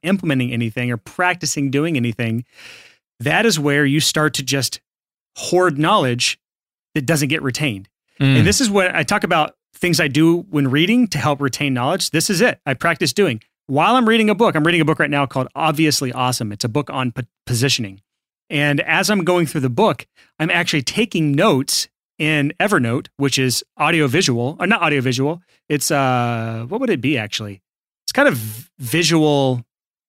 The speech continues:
Speaker 1: reading visual. I don't know. I, I don't know
Speaker 2: Yeah.
Speaker 1: how to categorize it. It's kind of
Speaker 2: Multimedia.
Speaker 1: between there. Multimedia, sure. It's, it's taking it from a, one area, distilling it down to my own words onto a Evernote file, and then working through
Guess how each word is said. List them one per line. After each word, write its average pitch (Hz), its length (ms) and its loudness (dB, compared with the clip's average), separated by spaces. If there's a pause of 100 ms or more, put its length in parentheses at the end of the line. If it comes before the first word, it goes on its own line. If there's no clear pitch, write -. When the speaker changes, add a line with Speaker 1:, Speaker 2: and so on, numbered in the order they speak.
(240)
Speaker 1:
reading 151 360 0
visual. 139 340 0
I 143 180 0
don't 143 140 2
know. 107 140 -4
I, 107 120 -4
I - 20 0
don't 285 140 -2
know 139 80 0
Speaker 2:
Yeah. 110 60 0
Speaker 1:
how 107 80 -4
to 104 80 -10
categorize 110 460 -6
it. 104 60 0
It's 101 120 4
kind 147 180 2
of 139 40 2
Speaker 2:
Multimedia. - 20 2
Speaker 1:
between 139 200 0
there. 113 140 -8 (600)
Multimedia, 107 500 -4
sure. 110 240 -2 (260)
It's, - 300 -2
it's - 280 -4 (400)
taking 190 260 0
it 180 100 -2
from 160 220 0
a, 151 140 0
one 151 180 0
area, 135 200 2
distilling 147 420 0
it 135 60 -4
down 127 180 -2
to 127 60 0
my 123 140 -2
own 135 240 0
words 123 420 0
onto 127 580 -2
a 120 220 -4
Evernote 131 340 -2
file, 113 360 -4 (340)
and 143 160 -2
then 139 520 2
working 165 340 2
through 143 600 4